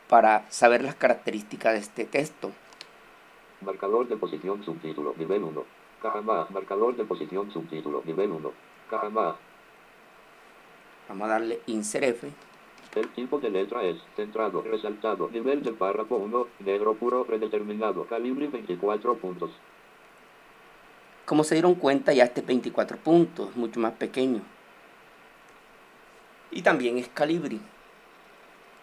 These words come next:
Speaker 1: Bueno, de esta manera, esta es la forma de navegar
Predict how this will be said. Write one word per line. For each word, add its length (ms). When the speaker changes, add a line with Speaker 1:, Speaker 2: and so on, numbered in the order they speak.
Speaker 1:
Bueno, 260
de 140
esta 220
manera, 340
esta 240
es 60
la 80
forma 400
de 80
navegar 480